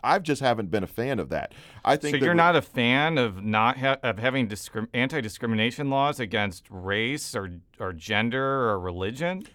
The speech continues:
Speaker 1: I'm not a fan of expanding any new definitions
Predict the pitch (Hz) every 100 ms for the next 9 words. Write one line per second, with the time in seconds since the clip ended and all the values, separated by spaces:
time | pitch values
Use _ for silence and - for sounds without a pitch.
0 | _ _ 110 127 127 123 110 110 104 101
1 | - 90 87 - - 98 98 95 90 -
2 | 98 107 117 120 95 98 95 92 95 87
3 | 90 85 85 - 82 78